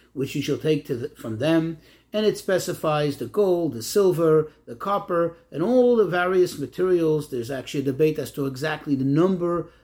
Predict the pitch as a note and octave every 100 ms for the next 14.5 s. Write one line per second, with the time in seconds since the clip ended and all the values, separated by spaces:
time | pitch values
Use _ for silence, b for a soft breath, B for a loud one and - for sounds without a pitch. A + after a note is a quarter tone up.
0 | B C#3+ C#3+ _ D#3 D3 C#3+ C#3 B B
1 | - D3+ - C#3 C3+ C3 B2 C3+ C#3 D3
2 | D3 D3+ D3 - C3+ A#2+ C#3 C3 C3 A#2
3 | C#3 E3 G#3+ G3 F#3+ G#3 F#3+ E3+ - b
4 | b b G#3 A#3 A3 F#3 - F#3+ F#3+ E3+
5 | D#3+ D3+ C3+ D#3 D3 C#3+ D3 E3 E3 -
6 | D3+ F#3+ D#3+ D#3 D#3 D3 D3+ B B -
7 | D#3 C3 C3+ E3 D#3+ D3+ - b b C#3
8 | B2+ B2+ A#2 D#3+ C#3+ D3 B2+ A2 - A2
9 | - - _ _ _ _ _ _ _ _
10 | _ _ - - - D3 C#3 G3+ B3 F3+
11 | G3 B2+ A#2+ C3 C3+ G#3 F#3+ D3+ D#3 D3+
12 | G#2 - - _ _ b b b b D#3+
13 | C#3 G#3 B3 A#3 - F#3 A3+ E3+ - A3
14 | G#3+ C#3+ C#3+ -